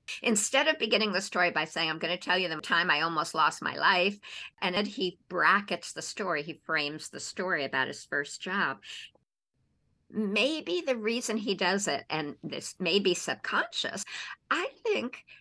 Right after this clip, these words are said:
that this is all tied up for him in responsibility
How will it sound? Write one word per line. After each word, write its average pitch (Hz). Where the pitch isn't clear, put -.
that 247
this 269
is 269
all 247
tied 240
up 277
for 180
him 151
in 160
responsibility 135